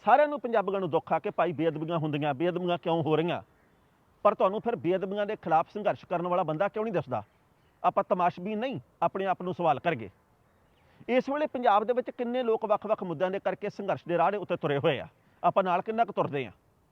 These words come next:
ਆਪਾਂ ਨੂੰ ਕਿਸਾਨ ਵੀ ਗਲਤ ਲੱਗਦੇ ਆ, ਆਪਾਂ ਨੂੰ ਕੰਪਿਊਟਰ ਅਧਿਆਪਕ ਵੀ ਗਲਤ ਲੱਗਦੇ ਆ,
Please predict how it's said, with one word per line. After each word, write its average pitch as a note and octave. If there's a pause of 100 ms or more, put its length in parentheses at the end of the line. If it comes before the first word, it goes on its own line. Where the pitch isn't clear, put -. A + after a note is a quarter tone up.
(340)
ਆਪਾਂ G3+
ਨੂੰ C4
ਕਿਸਾਨ G#3
ਵੀ A#3+
ਗਲਤ B3
ਲੱਗਦੇ A#3
ਆ, A#3
ਆਪਾਂ A3+
ਨੂੰ A3+
ਕੰਪਿਊਟਰ G#3+
ਅਧਿਆਪਕ F3+
ਵੀ G#3
ਗਲਤ A3
ਲੱਗਦੇ G#3
ਆ, G3